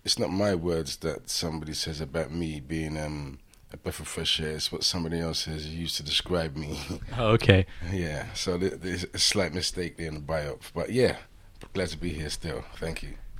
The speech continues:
Speaker 2: So tell us a little bit about, um, this organization, thacmo, and, and the work that you do in it. And then I wanna ask you, um, also about your own personal experiences and how you became a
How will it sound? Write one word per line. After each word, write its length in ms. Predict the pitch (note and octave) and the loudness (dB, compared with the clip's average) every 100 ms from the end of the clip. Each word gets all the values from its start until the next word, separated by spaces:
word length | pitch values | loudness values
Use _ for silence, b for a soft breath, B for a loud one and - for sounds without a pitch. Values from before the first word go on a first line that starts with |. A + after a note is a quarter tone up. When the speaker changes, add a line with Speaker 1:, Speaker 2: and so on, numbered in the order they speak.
| - | -6
Speaker 2:
So 200 | D#3+ D3+ | 4 6
tell 180 | - G#3 | 12 12
us 120 | A#3 | 12
a 40 | G3+ | 12
little 140 | F#3 | 12
bit 160 | D3+ C#3 | 12 12
about, 440 | A#2+ A#2+ A#2 - | 12 12 12 12
um, 220 | G#2+ G2+ | 12 12
this 220 | G2+ G2 | 10 8
organization, 640 | - G#2+ G#2+ G#2 G#2 A2 G2 | 6 10 12 12 10 10 10
thacmo, 520 | G2 G2+ A2 G2+ G2 | 10 10 12 12 12
and, 120 | G2 - | 10 8
and 120 | G2+ | 10
the 60 | G2+ | 10
work 240 | F#2+ G2 | 10 10
that 140 | - G#2 | 8 8
you 180 | F#2+ | 8
do 320 | F#2 - F#2+ F#2 | 8 8 10 10
in 160 | F#2 | 8
it. 140 | F2+ - | 6 6
And 140 | G2+ | 10
then 80 | G2 | 12
I 60 | G2+ | 12
wanna 220 | G2+ G2 | 12 10
ask 280 | G2 G2 - | 8 4 4
you, 220 | G2 F#2+ - | 4 2 0
um, 320 | G#2 F#2+ F#2 - | 4 6 4 6
also 260 | G#2+ G#2 | 8 8
about 180 | G#2+ G2+ | 10 8
your 140 | G#2 G2+ | 10 10
own 160 | G2 | 10
personal 340 | - G#2+ - G2+ | 8 6 6 4
experiences 560 | - - F#2+ F#2+ G2+ | 4 2 4 4 2
and 120 | G2 | 2
how 100 | F2 | 4
you 160 | G2 G2+ | 4 4
became 400 | F#2+ - G2+ G2 | 2 2 4 6
a 140 | F#2+ | 4